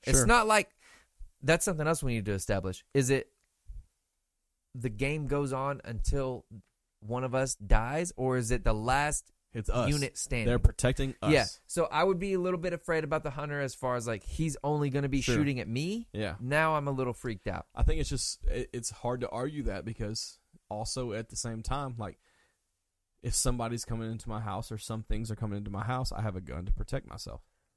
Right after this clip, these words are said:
Speaker 2: So, and it may just be a pistol. It may not even be a whole bolt action rifle, but I'm trying to protect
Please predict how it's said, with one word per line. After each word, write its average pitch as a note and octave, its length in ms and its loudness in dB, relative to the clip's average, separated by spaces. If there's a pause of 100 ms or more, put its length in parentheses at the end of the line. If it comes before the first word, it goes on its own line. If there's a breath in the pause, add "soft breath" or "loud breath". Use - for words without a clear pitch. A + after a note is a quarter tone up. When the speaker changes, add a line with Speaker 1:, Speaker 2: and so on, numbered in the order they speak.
(340)
Speaker 2:
So, G#2 380 -4
and G#2+ 140 -6
it G#2+ 60 -4
may G2 180 -4
just A#2+ 200 -8
be G#2+ 100 -8
a G#2 40 -10
pistol. A2+ 520 -10 (260)
It A#2 100 -12
may A2 120 -8
not A2 160 -8
even A2 120 -8
be A2 100 -2
a G#2 80 -2
whole A#2 300 0
bolt A2 280 2
action A2 280 -2
rifle, G#2+ 300 -2
but G#2+ 140 -2
I'm A2+ 140 -2
trying A2 360 -4
to - 120 -10
protect - 520 -6